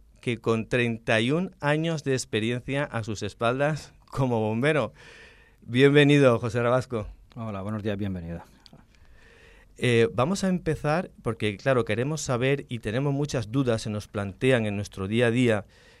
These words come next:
Speaker 1: eh, sobre los incendios. Y, eh, pienso que tú eres una de las personas con mayor experiencia dentro de incluso la provincia de Alicante que nos puedes ayudar en este tema.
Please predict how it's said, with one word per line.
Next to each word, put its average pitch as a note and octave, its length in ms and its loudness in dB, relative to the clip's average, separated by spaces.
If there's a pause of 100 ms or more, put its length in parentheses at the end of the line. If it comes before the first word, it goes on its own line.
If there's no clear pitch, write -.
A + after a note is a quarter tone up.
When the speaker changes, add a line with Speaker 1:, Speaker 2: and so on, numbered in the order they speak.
(180)
Speaker 1:
eh, G#2 520 -2
sobre A#2 240 -2
los G#2 220 -6
incendios. G2+ 760 -6 (160)
Y, G2+ 300 -6 (180)
eh, - 440 -14 (120)
pienso A2+ 300 -4
que A#2+ 80 -2
tú A#2+ 100 -2
eres B2 140 0
una B2+ 180 0
de B2 60 2
las A2+ 140 0
personas A#2 420 -6
con G#2+ 160 -6
mayor G#2 240 0
experiencia B2 800 -4 (580)
dentro C#3+ 580 4
de A#2+ 360 2
incluso A2+ 300 -2
la A#2+ 100 2
provincia G#2+ 340 0
de C3+ 60 4
Alicante A#2+ 680 -2
que B2 140 -4
nos A2+ 100 -2
puedes B2+ 300 0
ayudar A#2 280 2
en G#2 120 -4
este G2 240 -10
tema. D#2+ 320 -12